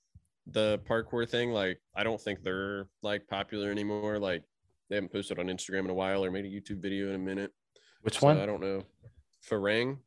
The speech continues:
Speaker 1: It was just another parkour group.
Speaker 2: I don't think I've seen them.
Speaker 1: It, uh, you saw their symbol. It was like, uh, it was like, like, some kind of square thing, like, kinda looked like that.
Speaker 2: I'm sure I probably have. I've, I know the, the only, like,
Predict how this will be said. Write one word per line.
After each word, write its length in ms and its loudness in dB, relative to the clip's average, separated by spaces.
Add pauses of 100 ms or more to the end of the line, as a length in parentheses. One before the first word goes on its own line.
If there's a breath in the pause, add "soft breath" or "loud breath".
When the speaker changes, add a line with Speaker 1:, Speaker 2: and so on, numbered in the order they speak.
(140)
Speaker 1:
It 60 -2
was 120 -2
just 180 -6
another 200 0
parkour 480 0
group. 240 -4 (300)
Speaker 2:
I 120 2
don't 240 8
think 300 2
I've 540 8
seen 240 4
them. 260 0 (760)
Speaker 1:
It, 280 -2 (300)
uh, 260 6
you 160 -2
saw 180 4
their 100 4
symbol. 460 0
It 40 0
was 160 -2
like, 300 2
uh, 320 2
it 20 -18 (720)
was 120 -10
like, 320 0 (840)
like, 260 -2
some 220 -2
kind 180 0
of 80 -6
square 420 2
thing, 440 0 (160)
like, 240 -2 (120)
kinda 160 2
looked 200 -2
like 200 -2
that. 300 2 (640)
Speaker 2:
I'm 140 -20
sure 220 8
I 40 12
probably 320 6
have. 440 8
I've, 200 10
I 140 12
know 580 12
the, 440 6
the 100 8
only, 180 12
like, 240 8